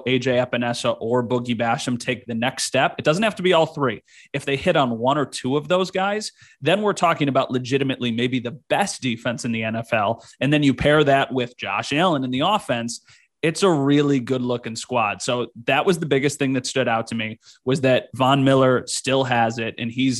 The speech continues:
a leader. And that's so evident that he's just out there trying to make everybody better. I think from an offensive standpoint,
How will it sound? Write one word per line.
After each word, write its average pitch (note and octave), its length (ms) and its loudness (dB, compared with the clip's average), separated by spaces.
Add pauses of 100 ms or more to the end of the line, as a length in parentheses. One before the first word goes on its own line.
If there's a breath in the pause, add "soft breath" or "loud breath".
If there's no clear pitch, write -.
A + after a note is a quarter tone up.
(120)
a A#2+ 80 -2
leader. A2+ 500 -4
And A2+ 220 -4
that's A2+ 200 -4
so B2+ 560 2
evident A2+ 460 -2
that A2 140 -8
he's A#2+ 180 -2
just - 240 -6
out A2+ 260 -2
there A#2 140 0
trying A#2 360 -2
to A2+ 100 -8
make G#2 260 -8
everybody A#2+ 500 2
better. G#2+ 400 -4 (520 loud breath)
I C3+ 100 2
think D#3 240 0
from D#3 200 -2
an C3 140 -2
offensive D#3+ 640 0
standpoint, F3+ 640 -2